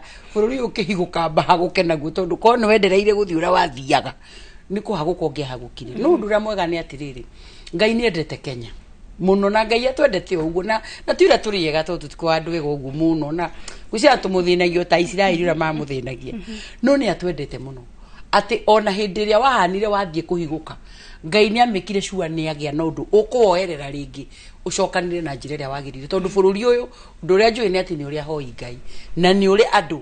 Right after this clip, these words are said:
Speaker 1: matũmaga Ngai agĩthiĩ gũtũnina atũiguĩre tha. Na nĩkĩo rĩu mũthenya wa rũciũ,
Speaker 2: Mhm.
Speaker 1: ndĩrenda gwĩtĩkia ona President ararĩria bũrũri oĩ, tondũ ona ira twathiĩ, nĩ arerirwo na we mwene nĩ araugire nĩ oĩ.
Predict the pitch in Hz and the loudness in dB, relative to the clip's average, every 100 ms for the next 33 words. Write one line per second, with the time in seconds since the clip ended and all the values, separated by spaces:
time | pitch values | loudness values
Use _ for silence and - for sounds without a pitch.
0 | 151 165 196 196 180 156 139 180 165 143 | -6 -8 -4 -4 -4 -4 -2 0 0 -4
1 | - - - 185 175 165 175 151 156 143 | -14 -8 0 2 2 -2 -6 -6 -6 -6
2 | 127 151 139 135 143 135 143 - - - | -10 -12 -12 -12 -12 -12 -16 -20 -20 -20
3 | - - - - 160 175 - 202 226 185 | -18 -18 -16 -4 0 0 2 2 2 0
4 | 180 180 160 156 147 131 - 170 233 196 | -2 -2 0 0 -2 -6 -4 -4 -4 -6
5 | 220 - 135 170 196 185 160 160 180 - | -12 -12 0 2 4 4 2 -2 -6 -4
6 | 156 139 - - 175 180 190 214 151 139 | -4 -4 -4 2 2 2 -2 -4 -4 -8
7 | 131 - - - - 220 240 233 180 175 | -10 -12 -20 -8 2 6 6 6 4 2
8 | 190 185 175 160 - - 151 165 139 - | 0 2 2 2 -2 2 4 4 2 -8
9 | - - - - 190 208 208 214 214 208 | -20 -20 -10 -4 2 2 4 2 2 2
10 | 180 170 151 147 165 - - - - 175 | -2 -4 -6 -12 -12 -16 -20 -20 -12 -4
11 | 202 208 202 202 208 185 170 156 160 170 | 0 0 0 0 2 2 4 2 2 2
12 | 240 233 196 185 185 175 175 151 143 131 | 2 2 2 4 4 2 0 -2 -2 -4
13 | 143 | -8